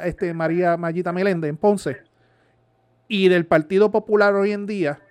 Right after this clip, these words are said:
no he escuchado a nadie señalar o pedirle explicaciones a Carmen Yulín. Y le dejo caer el peso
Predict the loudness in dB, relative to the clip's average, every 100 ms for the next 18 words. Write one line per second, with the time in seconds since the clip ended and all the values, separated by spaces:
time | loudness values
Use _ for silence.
0 | _ _ _ _ -4 -4 -2 -4 0 0
1 | 0 0 0 -2 -6 -12 -20 -20 -8 -4
2 | -2 -2 0 2 2 2 -4 -2 -2 0
3 | 0 0 -2 -8 _ -4 -4 -4 -4 -4
4 | -4 -6 -6 -8 -14 -16 -8 -4 -2 -2
5 | -4 -4 -4 -2 -6 -12 _ _ _ _
6 | _ _ _ -4 0 2 2 2 2 0
7 | -2 -4 -2 -6